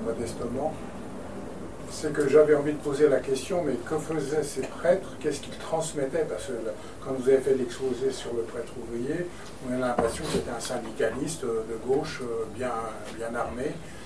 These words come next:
Et il, moi, ce qui m'intéressait de savoir, c'est qu'est-ce qu'il transmettait au-delà de cette réalité sociale, euh, professionnelle,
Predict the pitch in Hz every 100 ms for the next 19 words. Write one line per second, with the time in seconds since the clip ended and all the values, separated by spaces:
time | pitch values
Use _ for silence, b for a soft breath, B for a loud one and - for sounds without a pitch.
0 | B B B B - 156 147 151 143 135
1 | 131 165 175 143 131 139 131 131 143 131
2 | 120 165 - 131 - - - - 156 151
3 | 131 - 147 - - 143 139 190 - 139
4 | 120 156 185 - 131 123 - 131 - 131
5 | 123 117 110 131 - 127 - 139 135 165
6 | 175 135 113 - - 127 - 131 120 131
7 | 180